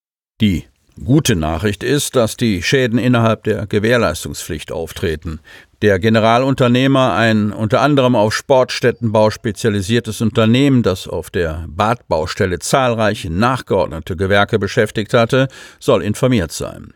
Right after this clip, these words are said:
Bedauerlich ist, dass der erste in einer Reihe von durch die Stadt angebotenen Zusatzterminen für öffentliches Schwimmen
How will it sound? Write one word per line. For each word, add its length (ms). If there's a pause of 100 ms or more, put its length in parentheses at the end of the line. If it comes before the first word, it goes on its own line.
(140)
Bedauerlich 580
ist, 300
dass 160
der 160
erste 480
in 160
einer 260
Reihe 400
von 460
durch 160
die 120
Stadt 400
angebotenen 680
Zusatzterminen 1040 (360)
für 120
öffentliches 540
Schwimmen 440